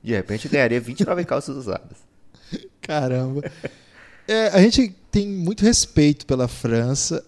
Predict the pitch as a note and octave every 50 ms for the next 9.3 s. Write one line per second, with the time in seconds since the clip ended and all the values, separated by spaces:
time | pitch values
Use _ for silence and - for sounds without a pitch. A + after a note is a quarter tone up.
0 | _ - D3+ E3 D#3 - - - F3 E3+ E3 D3+ D3+ E3 D#3+ - E3 D#3 D#3 D#3+
1 | D#3 F#3+ E3+ - - - - A#3 G#3+ F#3 C#3 C3 C3 C#3 C3+ C3 B2 A#2 G#2+ A2
2 | A2+ A#2+ A#2+ A#2+ A2+ A2+ - - C3 C3 B2+ A#2+ - - - B2 B2 A#2+ A2+ A2+
3 | A#2+ A#2+ A#2+ A#2+ A#2+ A2+ A#2+ A2+ A#2 C3+ D3+ D#3 C#3+ - - C3+ B2+ C3 C#3+ D3+
4 | - - - D3+ C#3+ C#3+ C#3 B2 B2 B2+ B2 A#2+ B2 A#2+ A2+ A#2 A#2+ A#2+ A2+ A#2
5 | A#2 A#2 A#2 - A#2+ A#2 A#2 A#2 - B2 A#2+ A#2+ A#2+ A2+ A#2+ A#2+ A#2+ C3+ C#3 -
6 | - - - _ _ _ _ _ _ - C3 - - D3+ C#3+ C#3+ C#3+ D3 D3+ C#3+
7 | - - - D#3+ F3+ G#3 G3 F3+ D3+ C3+ C3 B2 B2 B2 A#2+ B2 - - - -
8 | D#3 D#3 E3+ E3 D3 C3+ B2 A#2+ A#2 A2 A2+ A2 - C3 B2 A2+ - B2+ B2 B2
9 | A#2 - C3+ C#3+ C#3+